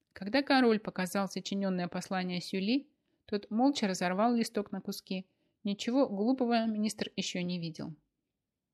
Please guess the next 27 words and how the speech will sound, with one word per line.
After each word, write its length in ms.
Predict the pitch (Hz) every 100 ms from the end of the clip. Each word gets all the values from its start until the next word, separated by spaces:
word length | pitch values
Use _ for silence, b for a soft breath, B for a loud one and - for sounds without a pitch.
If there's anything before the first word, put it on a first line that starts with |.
| _ _ _ _ _ _ _ _ _ _ 220
Но 140 | 214
Генрих 380 | 208 302 339 -
написал 420 | 214 233 269 269
новое 500 | 240 214 196 196 196 -
и 60 | 196
отвёз 360 | 190 240 294
мадам 320 | 202 175 202 185
д'Антрак 500 | 185 190 240 294 - _ _ _ _
в 80 | 202
обмен 400 | 196 180 226 254
на 60 | 226
любезность 580 | 185 175 185 196 196 170
её 140 | 175
дочери. 480 | 170 160 - 185 - _ _ _ _ _ _ _ _ _ _ _ _
Теперь 440 | - 202 226 220 208
надежда 560 | 202 196 262 285 190
у 80 | 185
Сюли 420 | - 175 165 156 -
оставалась 520 | - 208 233 269 262
только 260 | 254 240
на 100 | 233
пресловутый 580 | 226 220 220 226 269 254
развод 380 | 233 220 220 220
между 260 | 202 196 185
Маргаритой 580 | 180 180 196 233 214
и 20 | 196
Генрихом, 640 | 170 156 156 - - 160